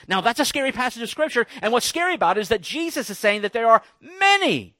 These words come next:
so-called Christians who fit this profile. I know we have some tender souls here that'll listen later. I want to encourage you, too. This isn't about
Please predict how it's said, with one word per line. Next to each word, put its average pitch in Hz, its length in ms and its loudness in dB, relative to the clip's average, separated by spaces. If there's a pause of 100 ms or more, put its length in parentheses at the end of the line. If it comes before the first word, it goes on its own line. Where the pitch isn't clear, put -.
(720)
so-called 220 640 2
Christians 277 420 -2 (140)
who 220 120 -6
fit - 240 -4
this 339 140 -8
profile. 302 580 -2 (1700)
I 147 140 -16
know 175 100 -12
we 175 80 -8
have 156 100 -8
some 135 140 -12
tender 139 300 -12
souls 120 440 -14
here 139 380 -12 (540)
that'll 120 220 -12
listen 135 340 -10
later. 131 480 -6 (540)
I 107 80 -18
want 123 180 -12
to 185 80 -10
encourage 240 420 -10
you, 170 60 -14
too. 190 400 -14 (720)
This 104 200 -20
isn't 117 200 -14
about 113 320 -10